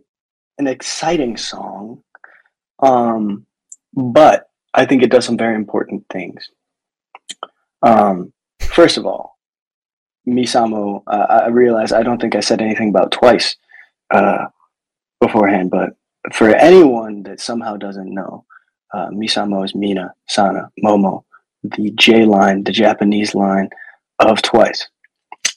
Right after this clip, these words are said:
And that is why it has been speculated for years that we would have to get some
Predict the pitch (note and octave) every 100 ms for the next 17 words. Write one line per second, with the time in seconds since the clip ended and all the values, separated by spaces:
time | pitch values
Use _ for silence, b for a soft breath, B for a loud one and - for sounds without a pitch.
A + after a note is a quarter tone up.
0 | _ - G#2+ A2+ B2+ G2+ G#2+ G#2 G#2+ G#2
1 | G2+ - G2+ F#2+ - G2+ - F2+ F2 F2+
2 | G2 F2+ F#2 F2 - - - F#2+ F2+ -
3 | - - F2+ - - G2 F2+